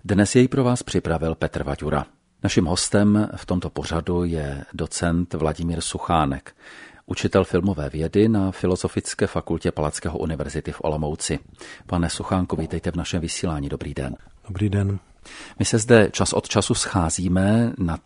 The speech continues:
Speaker 1: některým z tvůrců nebo nad některým z filmů světové kinematografie,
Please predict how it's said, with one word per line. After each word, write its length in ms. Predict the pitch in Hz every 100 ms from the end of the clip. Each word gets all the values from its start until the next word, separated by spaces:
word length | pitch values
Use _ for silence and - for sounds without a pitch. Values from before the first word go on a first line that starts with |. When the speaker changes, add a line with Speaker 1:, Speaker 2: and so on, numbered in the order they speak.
| -
Speaker 1:
některým 520 | 92 82 - 87 78 67
z 160 | -
tvůrců 880 | - 76 80 90 - - 107 110 123 - - - -
nebo 260 | 87 80 80
nad 180 | 80 85
některým 420 | 85 - 85 76
z 120 | -
filmů 400 | - 80 80 98
světové 460 | - 98 92 92 90
kinematografie, 1040 | 82 82 82 90 85 85 - 98 98 117